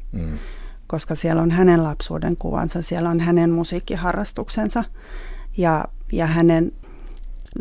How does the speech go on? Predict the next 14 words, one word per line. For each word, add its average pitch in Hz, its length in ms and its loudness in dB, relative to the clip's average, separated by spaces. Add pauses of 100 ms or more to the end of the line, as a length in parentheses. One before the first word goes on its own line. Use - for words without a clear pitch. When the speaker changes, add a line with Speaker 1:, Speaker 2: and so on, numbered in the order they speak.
(120)
Speaker 2:
myös 180 300 4
se 170 120 0
sairautensa 170 800 2
maailma, 180 480 2 (560)
joka 165 340 -2
on 165 180 -2 (160)
epävarma 165 680 0 (140)
ja 165 260 -2
vo-, 165 140 -6 (120)
kääntyy 165 360 0
ylösalaisin, 175 1000 2 (1120)
kun - 220 -4
erilaisissa 160 680 -2
tilanteissa 165 760 0